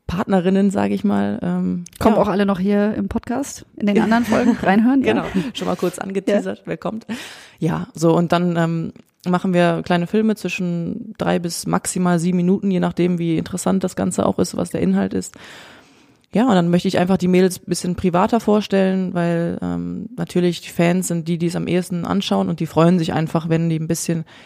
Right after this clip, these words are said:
Speaker 1: privatere Einblicke vielleicht mal bekommen, als die Mädels nur auf dem Fußballplatz zu sehen.
Speaker 2: Also du bist rundum aktiv und ich hab's ja gerade schon gesagt, äh, du bist Nationalspielerin, äh, spielst beim deutschen, einem der deutschen Spitzenclubs.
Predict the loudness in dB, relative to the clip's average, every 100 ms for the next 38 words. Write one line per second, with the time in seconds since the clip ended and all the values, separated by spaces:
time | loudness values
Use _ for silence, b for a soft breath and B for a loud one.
0 | B 0 2 2 4 2 2 2 0 -2
1 | -4 -6 -4 -6 -4 -4 -2 -2 -6 -8
2 | -6 -6 -4 -6 -6 -4 -4 -4 -4 -4
3 | -4 -2 0 0 -4 -10 -10 -10 -8 -10
4 | _ _ B B B B B B 2 4
5 | 4 4 2 0 -2 2 2 2 0 0
6 | -4 -4 -2 -2 -4 -6 -6 -4 -4 0
7 | -2 0 0 0 0 0 0 0 0 0
8 | -2 -4 -2 -4 -4 -2 -4 0 0 2
9 | 0 -2 0 2 2 0 -2 B B B
10 | -2 -2 -2 -2 -2 -2 0 0 0 2
11 | 2 -2 -6 2 2 2 -2 -2 2 2
12 | 2 0 -6 -2 -4 -2 -6 -2 -4 -4